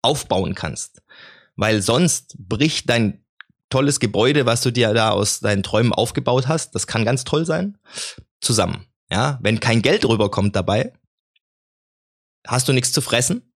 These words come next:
und dann hast du auch keine Zeit, an deinem ideellen Projekt weiterzuarbeiten, weil du dann damit beschäftigt bist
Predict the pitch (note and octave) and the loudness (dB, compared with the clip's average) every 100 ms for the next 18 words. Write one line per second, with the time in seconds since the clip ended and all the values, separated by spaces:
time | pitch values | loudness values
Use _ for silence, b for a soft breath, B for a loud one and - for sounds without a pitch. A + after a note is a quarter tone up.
0 | _ _ _ A#2+ A2+ C3 A#2+ B2 B2+ - | _ _ _ 0 0 0 -2 0 -2 0
1 | B2 A#2+ A#2 C#3 C3+ A2+ B2+ A2+ A2+ G#2 | 0 0 0 0 0 2 0 2 2 2
2 | B2 D3 E3+ - F#2 F2+ - F#2 F2+ E2+ | 2 0 0 -2 -2 -2 -4 -6 -4 -6
3 | F#2 F2 A2+ B2+ A2+ A2+ A#2 - _ - | -4 -2 0 0 0 0 -2 -6 _ -6
4 | - G#2 D3 - D3+ - | -2 -2 -2 -2 -2 -4